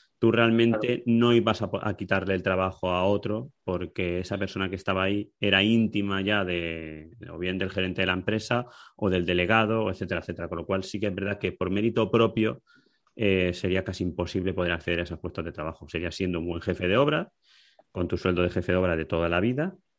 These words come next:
Speaker 1: ¿vale? Porque no, no te iban a subir mucho más. Como mucho, si,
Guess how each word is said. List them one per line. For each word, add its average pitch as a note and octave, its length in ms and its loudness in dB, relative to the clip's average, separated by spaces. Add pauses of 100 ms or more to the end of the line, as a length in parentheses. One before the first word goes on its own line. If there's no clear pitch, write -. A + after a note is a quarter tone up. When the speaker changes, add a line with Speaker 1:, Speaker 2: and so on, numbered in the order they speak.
Speaker 1:
¿vale? E2+ 200 -8
Porque D2+ 260 -12
no, D#2 380 -4
no G2 220 0
te A2 100 0
iban F2 200 2
a F2 40 -2
subir F2 260 -2
mucho E2+ 260 -2
más. C#3+ 220 -2 (440)
Como A2+ 240 6
mucho, A#2 600 0 (840)
si, G#2+ 420 2